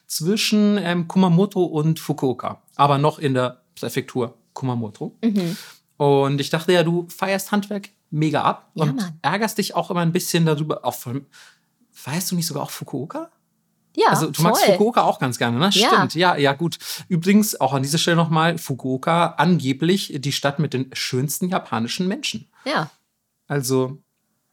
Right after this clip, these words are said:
Speaker 1: vielleicht lohnt sich ein
Speaker 2: <laughs>
Speaker 1: Besuch, wenn ihr noch Single seid. <laughs> I don't know.
Speaker 2: <laughs>
Speaker 1: Ähm, aber, ähm, du ärgerst dich auch mal ein bisschen darüber, dass das Handwerk nicht genug gefördert wird und dass
Speaker 2: Ja.
Speaker 1: das alles so untergeht und
Speaker 2: Ja.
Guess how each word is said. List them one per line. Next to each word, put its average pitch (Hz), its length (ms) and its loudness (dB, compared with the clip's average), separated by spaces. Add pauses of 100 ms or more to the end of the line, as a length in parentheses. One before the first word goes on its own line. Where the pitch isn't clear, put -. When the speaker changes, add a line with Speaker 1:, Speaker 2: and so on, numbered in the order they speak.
(440)
Speaker 1:
vielleicht - 580 -4
lohnt 202 180 2
sich 190 160 -2
ein 190 260 0
Speaker 2:
<laughs> - 0 -
Speaker 1:
Besuch, 170 360 -2
wenn 170 120 2
ihr 175 80 0
noch 170 100 -6
Single 127 260 0
seid. - 480 -2
<laughs> - 40 -4
I 160 140 0
don't 131 80 0
know. - 260 -2 (340)
Speaker 2:
<laughs> 185 80 0 (360)
Speaker 1:
Ähm, 151 500 4 (480)
aber, 139 800 4 (280)
ähm, 127 1080 0
du 135 380 -4
ärgerst 214 280 0
dich 156 140 -2
auch 113 80 -4
mal 131 80 -2
ein 123 60 -2
bisschen 120 220 -2
darüber, 107 540 -4
dass - 380 0
das - 200 -2
Handwerk 156 360 2
nicht 139 340 -2
genug 139 380 0
gefördert 123 440 0
wird 120 280 -2
und 113 140 -8
dass 113 140 0
Speaker 2:
Ja. - 60 -2
Speaker 1:
das 120 180 -4
alles 131 340 -2
so 123 180 2
untergeht 127 680 0
und 123 140 -6
Speaker 2:
Ja. 180 220 -4